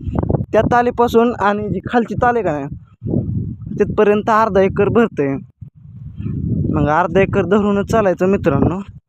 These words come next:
आणि जे तुम्हाला दाखवलं होतं, हो का, आम्ही काल उडीद काढायला आलतो तर इकडं खाली पाय जात होतं. हो का, हे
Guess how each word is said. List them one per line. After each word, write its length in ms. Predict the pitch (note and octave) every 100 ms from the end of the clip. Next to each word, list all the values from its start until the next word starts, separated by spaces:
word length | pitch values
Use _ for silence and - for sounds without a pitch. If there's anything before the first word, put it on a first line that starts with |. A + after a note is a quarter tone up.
| - - - _ - - - C#3 - - - -
आणि 760 | C3+ C#3+ D#3+ E3 D#3 D3+ D#3 D#3 - - - - - _ _ - _ _ _ _ - - - - - - - B2+ D3+
जे 180 | D#3+ D#3+
तुम्हाला 220 | F#3 F#3+ F3+
दाखवलं 380 | G#3 - F#3+
होतं, 240 | F3 - F#3+ - - - -
हो 80 | F3+
का, 200 | - F3+
आम्ही 200 | F3+ F#3+ - -
काल 140 | F3+
उडीद 260 | F#3+ G#3 G3 _
काढायला 300 | - E3+ F3+
आलतो 180 | E3
तर 140 | E3+ E3
इकडं 260 | C#3+ D3+ D#3 F3+
खाली 140 | D#3+ -
पाय 160 | G3 F#3
जात 160 | E3 D3+
होतं. 220 | D#3 - C3 _ - - _ _ _ _ _ _ _ _ _ -
हो 80 | D#3+
का, 100 |
हे 60 | D3